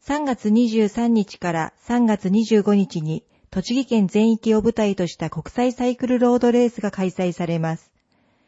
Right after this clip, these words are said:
ツール・ド・栃木とは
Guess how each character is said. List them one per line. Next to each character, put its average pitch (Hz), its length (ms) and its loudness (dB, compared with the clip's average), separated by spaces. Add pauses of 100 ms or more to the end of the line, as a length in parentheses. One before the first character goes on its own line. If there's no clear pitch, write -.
(720)
ツ - 160 -2
ー 277 80 2
ル・ 277 100 0
ド・ 269 140 2
栃 262 300 -2
木 160 220 -8
と 180 220 0
は 156 240 -6